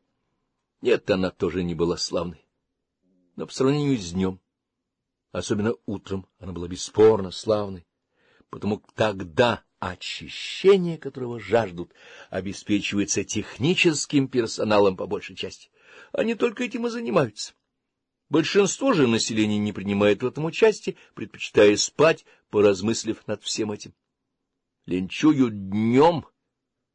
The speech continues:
потому что он свят, и особенно утром между утренним завтраком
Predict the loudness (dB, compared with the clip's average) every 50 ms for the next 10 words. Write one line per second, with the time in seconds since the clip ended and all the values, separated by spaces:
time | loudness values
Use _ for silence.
0 | _ _ _ _ _ _ _ _ _ _ _ _ _ -10 -8 -8 -8 -6 -8 -8
1 | -8 -6 -8 -8 -6 -6 -8 -8 _ _ _ _ _ _ _ _ _ _ _ _
2 | _ _ _ _ _ _ _ _ _ -18 -14 -12 -12 -10 -10 -10 -14 _ _ -6
3 | -2 0 0 0 0 0 0 0 0 0 -4 -4 -2 -4 -4 -4 _ _ _ _
4 | -6 -6 -6 -4 -4 -4 -2 -2 -4 -4 -4 -4 -4 -4 -4 -6 -14 -12 -12 -12
5 | -14